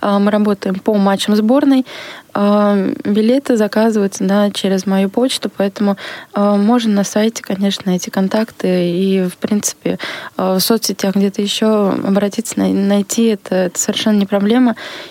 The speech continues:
И наоборот, мы даже только очень рады обращениям и вопросам, каким-то пожеланиям. Ну, собственно, наша работа — повторюсь, о том, что футбол — это для болельщиков, и этих различий не должно быть. Человек с инвалидностью, человек без инвалидности.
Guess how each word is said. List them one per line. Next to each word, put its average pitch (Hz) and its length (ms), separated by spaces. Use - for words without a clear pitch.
И 202 400
наоборот, 208 520
мы 214 80
даже 196 300
только 185 320
очень 190 240
рады 214 540
обращениям 196 800
и 185 140
вопросам, 196 600
каким-то 202 260
пожеланиям. 208 720
Ну, 196 120
собственно, 208 320
наша 208 240
работа — 226 340
повторюсь, 202 460
о - 20
том, 190 160
что - 140
футбол — 202 480
это 190 180
для 190 240
болельщиков, 220 640
и 208 520
этих 214 280
различий 214 480
не 214 100
должно 196 320
быть. 180 160
Человек 190 300
с - 80
инвалидностью, 226 520
человек - 280
без 233 180
инвалидности. 220 640